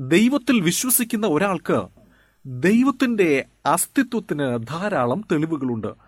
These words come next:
കാര്യം ഇതാണ്, ദൈവത്തിൻ്റെ അസ്തിത്വം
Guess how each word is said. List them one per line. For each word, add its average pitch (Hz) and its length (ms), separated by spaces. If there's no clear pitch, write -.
കാര്യം 196 400
ഇതാണ്, 117 360
ദൈവത്തിൻ്റെ 240 800
അസ്തിത്വം 131 540